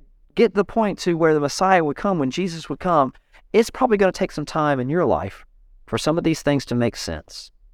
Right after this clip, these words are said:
It's probably gonna take some time in your life s-, to, to see how God has been working and orchestrating things. And so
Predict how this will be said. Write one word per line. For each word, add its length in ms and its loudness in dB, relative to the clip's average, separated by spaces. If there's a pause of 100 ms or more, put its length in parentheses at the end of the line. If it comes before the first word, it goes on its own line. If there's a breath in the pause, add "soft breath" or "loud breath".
(380)
It's 140 -2
probably 240 6
gonna 120 4
take 200 -2
some 120 -4
time 340 6
in 100 0
your 160 4
life 300 6 (280 soft breath)
s-, 160 -18 (160)
to, 300 0 (140 soft breath)
to 120 -6
see 800 0 (360)
how 280 -2
God 400 6
has 120 -2
been 200 -4
working 440 2
and 100 2
orchestrating 680 0
things. 300 -2
And 100 -6
so 380 6